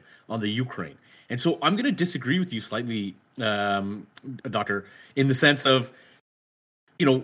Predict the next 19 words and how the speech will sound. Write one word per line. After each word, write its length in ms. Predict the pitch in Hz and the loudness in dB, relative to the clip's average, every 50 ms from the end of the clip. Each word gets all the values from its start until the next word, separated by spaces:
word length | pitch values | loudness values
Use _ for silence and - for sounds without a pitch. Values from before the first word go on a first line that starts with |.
| - - - | -4 -10 -2
we 240 | 131 170 226 240 240 | 2 4 4 6 4
don't 360 | - 147 160 180 196 185 - | 4 4 4 4 4 2 0
see 180 | - - 180 170 | 0 2 4 4
that 220 | 160 151 151 - | 4 4 4 2
same 340 | - - 165 160 160 175 165 | 2 2 2 2 2 2 2
level 280 | 147 139 131 139 135 131 | 2 0 2 0 0 -2
of 220 | 113 98 92 - - | -2 -4 -8 -6 0
bold 600 | 139 143 156 160 160 160 156 160 147 135 139 - - _ _ _ _ | 2 4 6 6 6 6 4 2 0 -2 -6 -12 -14 _ _ _ _
political 800 | - - 143 131 131 135 135 139 135 135 143 127 127 123 117 - - | -4 0 2 4 6 6 4 4 2 2 0 0 0 0 -2 -4 -4
stances 760 | - - 127 127 143 165 175 - - 127 107 101 101 92 | -4 0 2 2 2 2 2 0 0 0 0 0 -2 -4
when 160 | 104 117 131 131 | -2 0 0 0
it 80 | 131 | 0
comes 360 | - - 143 143 151 135 - - | 0 0 0 0 2 0 -2 -2
to 320 | - 139 127 120 117 131 - | -2 0 0 0 0 0 0
issues 380 | 147 139 127 - 131 120 117 113 | 0 0 0 0 -2 -4 -2 -2
that 120 | 117 110 | -4 -4
affect, 460 | 110 - - 113 107 107 - - - - - - - - _ _ _ _ _ _ _ _ _ _ _ _ | -4 -6 -4 -4 -4 -4 -6 -10 -16 -20 -20 -20 -20 -20 _ _ _ _ _ _ _ _ _ _ _ _
you 100 | - 123 | -4 -4
know, 140 | 113 113 110 | -4 -4 -6